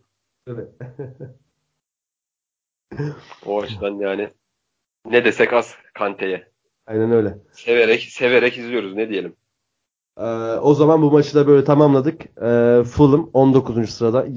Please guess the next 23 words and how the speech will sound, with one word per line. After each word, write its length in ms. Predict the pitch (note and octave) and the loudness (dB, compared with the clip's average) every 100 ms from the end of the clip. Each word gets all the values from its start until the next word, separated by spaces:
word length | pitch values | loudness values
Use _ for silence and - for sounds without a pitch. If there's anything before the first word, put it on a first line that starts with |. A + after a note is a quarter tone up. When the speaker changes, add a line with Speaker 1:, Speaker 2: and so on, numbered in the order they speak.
| A2+ | -2
Speaker 1:
on 120 | B2 | 0
yedi 220 | A#2+ A2 | 2 -2
puanla. 440 | - A2 G#2+ C3 D3 _ _ | 0 0 0 -2 -6 _ _
Ee, 300 | G2+ G#2 G2+ F2 G1+ G1+ - - - - - | -8 -6 -6 -10 -14 -20 -20 -20 -20 -18 -2
on 260 | - B2 | 2 4
yedinci 240 | A#2+ A2+ - | 4 0 0
Southampton, 600 | A2 A2 A2+ G#2+ G2+ G2 _ | -2 0 -2 -2 -6 -8 _
Lares 380 | G#2+ G2+ G2+ G2+ | -6 -2 -4 0
on 140 | A2+ A2+ | -2 0
puan 180 | G#2+ | 0
fark 240 | G#2 B2 C3 | 0 -2 -4
var. 140 | C#3 _ _ _ _ _ _ _ | -12 _ _ _ _ _ _ _
Chelsea 580 | - B2+ B2+ B2 B2 C3 - _ _ - | 2 4 4 2 -4 -4 -8 _ _ -2
altıya 460 | A#2 A#2 A#2+ A#2 | -2 -2 -4 -6
kadar 420 | G2+ F#2+ F2+ F#2+ | -6 -8 -8 -8
düştü. 440 | B2+ B2+ - C3 C#3+ _ | -10 -10 -8 -8 -8 _
Üçüncü 300 | A2+ - G#2 | -20 -18 -20
sıradaydı 460 | - G#2 G2 F#2 F#2 | -16 -14 -12 -14 -14
bir 80 | F#2+ | -14
zamanlar. 500 | F#2+ F2 G2 A#2 - _ _ _ _ _ | -12 -10 -10 -12 -16 _ _ _ _ _
Elli 240 | A2+ A2 G#2+ | 0 4 4
altı 240 | A2 - | 2 0
puanda. 500 | C3 A#2 A#2 C#3+ - | 0 2 2 0 -2